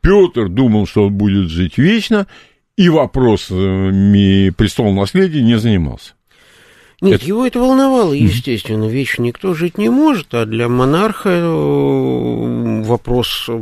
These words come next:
Speaker 2: престола наследия — это один из принципиальных, естественно. Он, он не мог об этом не думать, это понятно. Но вот с царевичем не получилось, Пётр был, э, ну,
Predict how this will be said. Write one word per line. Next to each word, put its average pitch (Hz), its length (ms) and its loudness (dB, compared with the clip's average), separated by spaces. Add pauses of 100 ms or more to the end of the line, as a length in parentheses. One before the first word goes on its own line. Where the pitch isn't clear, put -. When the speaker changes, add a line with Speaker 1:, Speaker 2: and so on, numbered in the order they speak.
Speaker 2:
престола 123 460 -4
наследия — 175 500 0
это 139 160 -4
один 143 200 -2
из 147 80 -6
принципиальных, 131 800 -6
естественно. 117 680 -8
Он, 202 160 -4
он 175 180 -2
не 175 100 2
мог 127 240 0
об 82 100 -8
этом 87 240 -10
не 82 140 -6
думать, - 340 -12
это - 220 -16
понятно. 113 500 -10
Но 107 160 -8
вот 151 220 -4
с - 240 -14
царевичем 139 580 0
не 117 160 -2
получилось, 110 800 -8
Пётр 131 320 -6
был, 104 320 -4 (600)
э, 113 880 2
ну, 110 800 -2